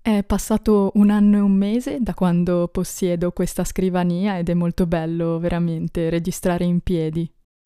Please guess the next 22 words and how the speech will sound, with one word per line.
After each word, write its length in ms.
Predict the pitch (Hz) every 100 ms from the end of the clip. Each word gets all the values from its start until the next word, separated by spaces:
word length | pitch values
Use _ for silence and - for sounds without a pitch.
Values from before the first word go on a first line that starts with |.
| _ _ -
Così, 340 | 220 202 208 -
un 140 | 196
po' 160 | - 202
per 220 | 233 240
caso, 400 | - 202 233 214
sono 420 | - 180 170 170
andata 480 | 196 190 185 175 185
sul 220 | - 196
sito 360 | - 185 - 190
dell'IKEA 680 | 185 190 185 190 175 190 269 - - -
per 200 | - 196
vedere 360 | 202 185 170 208
se 500 | - 165 160 156 156
era 260 | 185 170 170
cambiato 640 | 180 170 170 156 - 170
qualcosa, 760 | 175 170 - 185 170 175 185 165
se 340 | - 214 190
costava 1040 | - 170 - 175 165 165 165 160 156 160 160
lo 120 | 165
stesso 400 | - 160 - 175
prezzo, 640 | - 170 175 185 - 180
eccetera. 680 | 175 175 - 180 165 180 196